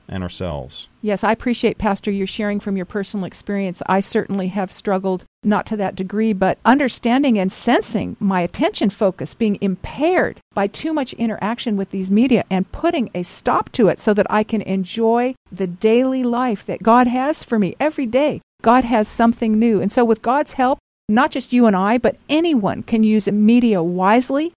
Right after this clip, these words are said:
Speaker 2: break media brain lock, and experience the full and balanced life that is His plan for each and every person.
Speaker 1: That's right. You know, I wanted to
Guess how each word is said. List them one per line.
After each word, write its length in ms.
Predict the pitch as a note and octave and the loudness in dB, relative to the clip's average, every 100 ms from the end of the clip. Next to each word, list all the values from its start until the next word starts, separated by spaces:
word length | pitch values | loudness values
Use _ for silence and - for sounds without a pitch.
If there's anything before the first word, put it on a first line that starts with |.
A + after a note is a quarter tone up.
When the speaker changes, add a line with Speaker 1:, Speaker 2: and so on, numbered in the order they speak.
| _ | _
Speaker 2:
break 500 | E3 E3+ G#3 A#3 D#4 | -10 0 4 4 2
media 480 | A3+ A3 A#3 A#3 G#3+ | 4 6 6 4 2
brain 400 | F3 F#3+ G3+ C#4+ | 0 -2 0 0
lock, 300 | G3+ D#3+ F#3+ - | 0 -2 -4 0
and 140 | A#3+ | 0
experience 680 | B3 - C4+ D#4 D4+ F#3+ - | 0 -4 -4 -2 0 -2 -2
the 140 | G#3 | -4
full 460 | - - C4 C4+ C4+ | -4 -2 2 4 2
and 280 | G3 F#3 - - | 0 -2 -2 -4
balanced 480 | C4+ E4 - - | 0 2 0 0
life 420 | G3 A3 G#3 - - _ - | -2 0 0 -2 -8 _ -6
that 120 | G#3+ | -2
is 180 | F#3+ - | -2 -4
His 360 | - A#3 A3 | -2 0 0
plan 460 | - - G#3+ F#3+ D#3 | -4 -2 0 2 0
for 220 | - - - | -4 -6 -2
each 240 | G#3+ G#3+ - | -4 -4 -6
and 160 | F3+ - | -6 -4
every 280 | F3 F3 F3 | -6 -4 -8
person. 520 | - D#3 - C3+ F#2 | -8 -10 -8 -10 -8
Speaker 1:
That's 220 | F#2+ - | -10 -8
right. 180 | G2+ G2 | -6 -4
You 80 | F#2 | -4
know, 80 | A2 | -4
I 80 | A2 | -2
wanted 300 | A2+ A#2 G2 | -2 -4 -4
to 180 | F#2 | -8